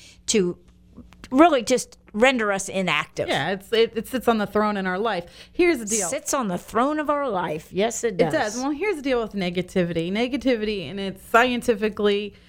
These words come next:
Speaker 2: shown in research that it hurts our immune system.
Speaker 1: Okay, very good.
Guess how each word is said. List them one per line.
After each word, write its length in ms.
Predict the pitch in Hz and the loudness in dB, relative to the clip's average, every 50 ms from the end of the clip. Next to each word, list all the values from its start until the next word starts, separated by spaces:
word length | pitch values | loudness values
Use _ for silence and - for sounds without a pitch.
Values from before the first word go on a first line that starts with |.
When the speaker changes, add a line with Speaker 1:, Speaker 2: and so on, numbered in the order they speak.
| - - | -20 -20
Speaker 2:
shown 440 | _ - - - 240 233 247 240 220 208 | _ -10 0 2 2 2 2 0 -2 -2
in 140 | 196 202 202 | -2 -2 -2
research 640 | 214 233 262 285 - - 196 180 180 185 - - - | -2 -2 -2 -6 -2 0 0 0 0 -2 -6 0 2
that 420 | 202 190 196 190 190 - - - _ - | 4 4 4 2 -2 -4 -8 -16 _ 0
it 120 | 208 214 | 0 2
hurts 240 | 190 285 285 285 - | 2 2 0 2 0
our 80 | 302 302 | 0 2
immune 280 | 277 277 277 359 403 | 2 0 -2 -4 -6
system. 440 | - - 175 - - 175 156 160 165 - - - - - - - - - | -8 -8 -10 -8 -8 -10 -10 -10 -12 -14 -18 -20 -20 -20 -4 -4 4 6
Speaker 1:
Okay, 440 | 269 185 185 226 262 277 240 190 - - - - | 6 6 6 4 2 2 -2 -6 -12 -16 -20 -2
very 240 | - 185 196 190 208 | 2 4 4 6 4
good. 360 | 202 220 247 294 302 196 160 | 4 2 0 0 -2 -6 -10